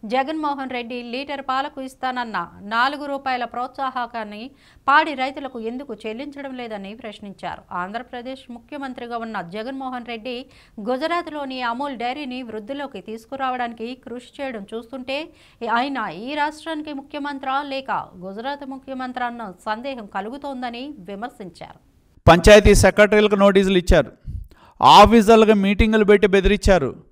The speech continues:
Speaker 2: డోక్రా వాళ్ళని బెదిరించారు. ఎందుకంటే ప్రభుత్వ పథకాలకి పాలకి పాలు ఎవడు ఎక్కువ రేటు ఇస్తే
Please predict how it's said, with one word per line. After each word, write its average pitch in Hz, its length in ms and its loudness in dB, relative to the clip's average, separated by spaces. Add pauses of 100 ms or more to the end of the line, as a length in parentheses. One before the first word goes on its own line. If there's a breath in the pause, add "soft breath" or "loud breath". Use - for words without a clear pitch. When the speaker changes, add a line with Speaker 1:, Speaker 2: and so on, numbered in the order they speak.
(240)
Speaker 2:
డోక్రా 196 520 12
వాళ్ళని 214 320 10
బెదిరించారు. 196 540 4 (520)
ఎందుకంటే 190 480 4 (140)
ప్రభుత్వ 180 420 6 (120)
పథకాలకి 180 600 4 (140)
పాలకి 180 340 8 (120)
పాలు 185 280 10
ఎవడు 196 280 8
ఎక్కువ 233 240 8
రేటు 220 200 6
ఇస్తే - 160 4